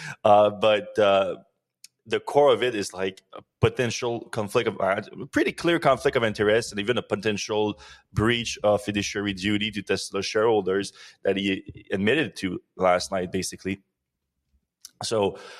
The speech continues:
we, we reported a bunch of times before about the potential conflict of interest with him starting this new startup, X A I,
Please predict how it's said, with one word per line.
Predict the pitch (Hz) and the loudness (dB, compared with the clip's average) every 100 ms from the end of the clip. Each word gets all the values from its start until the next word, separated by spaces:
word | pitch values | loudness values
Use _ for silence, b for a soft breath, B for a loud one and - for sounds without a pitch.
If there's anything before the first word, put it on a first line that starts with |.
| B B _ - | B B _ -2
we, | 131 131 | 0 2
we | - 196 | 4 4
reported | 254 202 151 139 | 8 10 10 8
a | |
bunch | 117 123 | 6 4
of | 113 | 2
times | - 113 110 | 2 2 2
before | 92 98 110 110 | -2 0 6 6
about | 95 98 95 - - | 8 8 6 2 -12
the | - | 0
potential | 95 107 92 98 | 2 4 0 2
conflict | 98 101 95 | 2 2 2
of | 90 | 2
interest | 120 113 98 101 | 2 4 4 4
with | 98 | 0
him | 98 98 | -4 -2
starting | - 101 104 | -2 0 0
this | 98 - | -2 -4
new | 98 | -8
startup, | - 101 101 98 - | -2 2 4 4 2
X | 98 - | -2 -2
A | 92 90 | 0 2
I, | 90 90 | 2 0